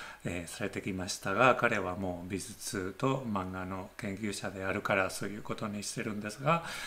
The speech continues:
で、次はパウラさんですね。で、パウラは、あ、日本文学と、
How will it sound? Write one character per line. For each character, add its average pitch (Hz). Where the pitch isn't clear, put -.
で、 214
次 196
は 143
パ 104
ウ 95
ラ 90
さ -
ん 95
で 98
す -
ね。 156
で、 113
パ 143
ウ 139
ラ 139
は、 135
あ、 92
日 107
本 104
文 104
学 101
と、 85